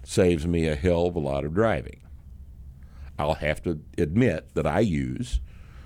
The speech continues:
Walmart, not so much anymore, but Amazon all the time. I have Amazon Prime, and because I can get things I need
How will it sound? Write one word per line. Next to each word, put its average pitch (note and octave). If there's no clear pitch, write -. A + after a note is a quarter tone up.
Walmart, G2+
not F2
so -
much C2+
anymore, B1+
but D2+
Amazon E2
all D#2+
the C#2
time. C#2
I C#2+
have D#2
Amazon C#2+
Prime, B1+
and D2
because F2
I F#2
can E2
get F2+
things D#2
I D2+
need D2+